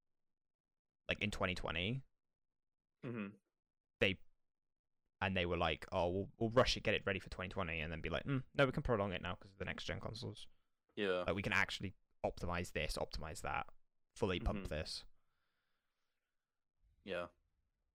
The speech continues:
Speaker 2: Uh, so hopefully they bring that out at some point, 'cause, like, I do love, like, Dead Island's pretty good. The, the only bad thing about it is, like, the first one and, like, the expansions are all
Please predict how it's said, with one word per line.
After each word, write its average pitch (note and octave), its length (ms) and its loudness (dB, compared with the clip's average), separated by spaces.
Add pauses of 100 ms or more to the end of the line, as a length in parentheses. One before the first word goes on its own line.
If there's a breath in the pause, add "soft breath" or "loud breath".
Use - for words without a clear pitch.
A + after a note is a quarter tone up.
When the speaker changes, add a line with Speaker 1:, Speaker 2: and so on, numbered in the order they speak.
(1120)
Speaker 2:
Uh, A2+ 580 6 (960)
so C3+ 180 8
hopefully B2 300 6
they E2+ 100 -2
bring D#2+ 220 -4
that D#2 80 -10
out E2+ 320 0
at - 60 -6
some E2+ 200 -10
point, F2 360 -8
'cause, F2 300 -4
like, E2 260 -2 (320)
I G2+ 80 4
do A2+ 180 2
love, G2 320 6 (180)
like, G2 200 6
Dead G2 160 6
Island's F#2+ 400 6
pretty D#2 200 -6
good. E2+ 260 -4 (720)
The, G2 380 12 (640)
the G#2+ 140 2
only G#2+ 220 4
bad F2+ 260 6
thing G2+ 180 -4
about G2 240 6
it G2 80 4
is, G#2 180 2
like, F#2 140 4
the - 60 -6
first - 380 4
one F#2 220 2
and, F2 160 -6
like, E2+ 400 -2 (540)
the F2+ 80 6
expansions G2+ 1000 -2
are F2 260 6
all F2 300 -2